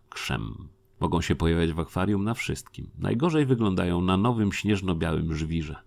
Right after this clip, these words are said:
Zawierają czerwone i brązowe barwniki, a oprócz tego jeszcze zielony chlorofil. Lubią dopiero co założone zbiorniki. Przypominające pył okrzemki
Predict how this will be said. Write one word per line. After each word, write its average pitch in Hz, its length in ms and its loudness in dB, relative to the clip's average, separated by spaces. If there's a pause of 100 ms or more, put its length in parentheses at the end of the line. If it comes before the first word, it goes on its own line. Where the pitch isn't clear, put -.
(100)
Zawierają 87 540 4
czerwone 98 460 4
i 85 40 2
brązowe 90 460 2
barwniki, 131 640 0
a 123 140 -2
oprócz 127 460 0
tego 80 260 0
jeszcze 80 320 -2
zielony 82 460 0
chlorofil. - 760 -4 (320)
Lubią 117 340 4
dopiero 85 380 2
co 82 140 -2
założone 80 540 0
zbiorniki. 85 760 -2 (100)
Przypominające 117 800 0
pył 110 240 2
okrzemki 131 480 0